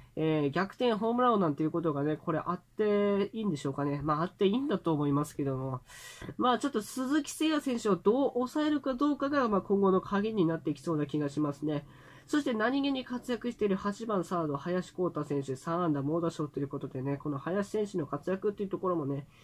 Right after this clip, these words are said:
あの、広島がね、えー、上位に浮上する、まあ、そういう感じになるかなって感じですよね。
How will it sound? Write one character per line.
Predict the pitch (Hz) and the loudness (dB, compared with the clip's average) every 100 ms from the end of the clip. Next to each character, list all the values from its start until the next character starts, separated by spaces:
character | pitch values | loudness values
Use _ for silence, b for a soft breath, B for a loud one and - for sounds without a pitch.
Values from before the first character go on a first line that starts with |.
| B B B B | B B B B
あ | - 147 | -2 0
の、 | 143 | 0
広 | 139 175 170 | 2 2 2
島 | 170 160 | 2 2
が | 170 | 2
ね、 | 185 170 - - | 0 0 -6 -6
え | 165 165 156 | 0 2 2
ー、 | 156 | 2
上 | 180 | 2
位 | 165 | 2
に | 147 | 2
浮 | - | 0
上 | 165 170 | 2 2
す | 160 156 | 2 2
る、 | 151 - | 2 0
ま | 170 175 | 0 0
あ、 | 160 | 0
そ | 202 | 2
う | 202 | 4
い | 190 | 4
う | 185 | 2
感 | - 196 | 0 2
じ | 185 | 2
に | |
な | 185 | 2
る | 185 | 0
か | 160 | 0
な | 165 | -2
っ | 165 | -2
て | 165 | -2
感 | 151 | -2
じ | 143 | -2
で | 131 | -4
す | 139 | -4
よ | 131 | -4
ね。 | 151 156 | -4 -4